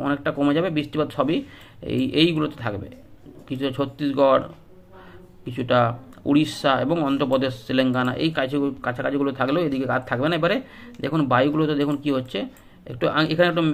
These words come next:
জলীয় বাষ্প থাকবে, ফলে এইগুলো থেকে বায়ু প্রবাহ হলে এগুলো চলে যাওয়ার পরে আবার এখান থেকে বায়ু প্রবাহ আসবে, ফলে তখন থেকে আস্তে আস্তে ধীরে ধীরে নভেম্বর মাসের দ্বিতীয় সপ্তাহ থেকে ধীরে ধীরে আস্তে আস্তে শীত,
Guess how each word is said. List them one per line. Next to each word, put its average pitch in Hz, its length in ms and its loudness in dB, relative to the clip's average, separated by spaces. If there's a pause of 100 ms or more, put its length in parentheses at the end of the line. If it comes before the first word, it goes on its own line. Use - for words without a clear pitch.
(200)
জলীয় 156 220 4
বাষ্প 156 220 0
থাকবে, 139 240 -2
ফলে 156 340 0
এইগুলো 151 320 2
থেকে 160 200 0
বায়ু 147 200 2
প্রবাহ 151 340 2
হলে 160 140 2 (120)
এগুলো 160 200 2 (300)
চলে 147 140 4
যাওয়ার 160 160 4
পরে 165 200 2
আবার 170 160 4
এখান 147 180 0
থেকে 151 120 0
বায়ু 135 220 2
প্রবাহ 147 300 2
আসবে, 120 260 4
ফলে 135 160 0
তখন 156 300 -2
থেকে 156 160 -2
আস্তে 131 180 -2
আস্তে 160 120 -8
ধীরে 143 180 2
ধীরে 160 180 2 (440)
নভেম্বর 170 340 0
মাসের 151 260 0 (400)
দ্বিতীয় 160 380 0
সপ্তাহ 156 260 -2
থেকে 165 200 0
ধীরে 175 440 2
ধীরে 147 240 0
আস্তে 139 240 -2
আস্তে 190 320 -6
শীত, 143 160 -8